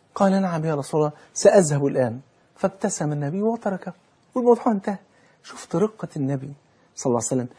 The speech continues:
باعد ولم يجيب له حاجة، اتأخر وراح يلعب، يلعب في الشارع وسط الأولاد ونسي حاجة النبي صلى الله عليه وسلم. النبي لما قابله ما عملش معاه حاجة خالص، إنه مسكه من ورا كده بالراحة،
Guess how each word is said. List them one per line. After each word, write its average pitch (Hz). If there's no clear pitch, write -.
باعد 214
ولم 180
يجيب 165
له 151
حاجة، 143
اتأخر -
وراح 202
يلعب، 226
يلعب 208
في -
الشارع 220
وسط 240
الأولاد 196
ونسي 190
حاجة 175
النبي 147
صلى 143
الله 131
عليه 156
وسلم. 107
النبي 226
لما 185
قابله 180
ما 170
عملش 254
معاه 220
حاجة 214
خالص، 185
إنه 202
مسكه 220
من 196
ورا 214
كده 202
بالراحة، 214